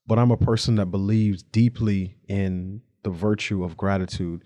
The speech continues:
Because one thing I will say is this, is that much of what we're seeing in this, you know, people talk about wokeness and, and, and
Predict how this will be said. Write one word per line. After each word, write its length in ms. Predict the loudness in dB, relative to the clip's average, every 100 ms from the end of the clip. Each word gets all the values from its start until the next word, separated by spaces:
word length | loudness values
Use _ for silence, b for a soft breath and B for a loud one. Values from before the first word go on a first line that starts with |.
| B B B
Because 180 | 0 2
one 160 | 2
thing 80 | 2
I 60 | 2
will 140 | 2
say 140 | 2 2
is 120 | 4
this, 220 | 2 2
is 100 | 0
that 180 | 0 -2 -6 B B B B
much 300 | 2 4 4
of 80 | 2
what 140 | 4 4
we're 100 | 2
seeing 300 | 4 4 6
in 120 | 6
this, 320 | 4 0 -8 _ -20 _ _
you 120 | -6 -2
know, 160 | -2
people 300 | 0 0 0
talk 240 | 0 0 0
about 440 | 0 0 -2 -8 b b b 0
wokeness 540 | 2 4 4 2 2
and, 160 | 0 0
and, 320 | -2 -2 -4
and 320 | -6 -6 -8